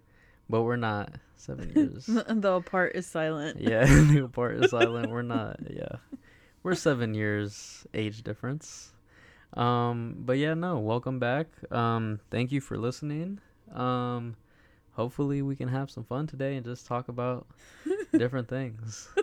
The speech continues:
Speaker 1: Why are you laughing? Stop laughing.
Speaker 2: <laughs> Because the, the way you phrased it, "Hopefully we can have some fun today."
Speaker 1: I mean,
Speaker 2: <laughs>
Speaker 1: no,
Speaker 2: Like,
Speaker 1: yeah,
Speaker 2: it,
Speaker 1: it's
Speaker 2: it just, it made me think of, like, I don't know if it's, like, a Mister Rogers episode, like <laughs>
Speaker 1: Mister Rogers.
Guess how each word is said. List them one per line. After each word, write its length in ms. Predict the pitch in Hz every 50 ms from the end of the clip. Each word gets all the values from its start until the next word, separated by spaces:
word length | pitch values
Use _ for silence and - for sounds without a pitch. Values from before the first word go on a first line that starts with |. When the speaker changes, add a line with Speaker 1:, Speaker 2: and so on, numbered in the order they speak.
| - - -
Speaker 1:
Why 160 | - - 123
are 40 | -
you 120 | 160 160 143
laughing? 500 | 131 127 139 - - - - - - 147
Stop 260 | - - - 135 -
laughing. 580 | - - - - - 381 370 - - - - 131 -
Speaker 2:
<laughs> 40 | - - 240 - -
Because 540 | - 294 269 254 247 247 233 - 311 262 240
the, 220 | - 254 233 - - -
the 180 | - 202 208 202
way 180 | 190 185 185 202
you 140 | 208 208 214
phrased 440 | - - 180 180 196 202 196 170 -
it, 200 | 180 170 160 - - - - - - - -
"Hopefully 420 | - 269 277 285 277 269 269 269
we 100 | 254 247
can 160 | 233 - 233 240
have 240 | 247 214 214 214
some 200 | - 220 208 226
fun 220 | 220 247 240 277 262
today." 340 | 262 330 226 220 220 240 - - - - - -
Speaker 1:
I 140 | - 123 135
mean, 240 | 151 160 160 156
Speaker 2:
<laughs> 160 | 151 277 302 330
Speaker 1:
no, 120 | - 190
Speaker 2:
Like, 320 | 196 196 - - 640 - -
Speaker 1:
yeah, 60 | 277
Speaker 2:
it, 60 | 269 -
Speaker 1:
it's 240 | - - - 330 139 135
Speaker 2:
it 140 | 143 - 196
just, 240 | 226 294 294 - -
it 220 | - - - 202
made 240 | 202 202 202 202 202 208
me 160 | 220 220 226
think 260 | 220 208 196 190 190
of, 140 | 196 190 185
like, 480 | 180 180 165 156 156 156 - - - - _ _ _ - - -
I 80 | 185 185
don't 140 | 180 180 175
know 160 | 180 180 180
if 100 | 185 185
it's, 160 | 185 175 -
like, 200 | - 180 175 175
a 60 | 180 170
Mister 420 | 165 170 175 - - - 175 170
Rogers 520 | 165 156 151 160 165 165 170 170 170 165
episode, 760 | 156 131 151 - 175 202 175 - 196 180 170 170 175 170 160
like 400 | 156 147 151 240 - - 330 - - - 1047
<laughs> 140 | 1047 1047 -
Speaker 1:
Mister 240 | - 311 294 330 - -
Rogers. 760 | - - - - 147 - 151 - - - - - 330 147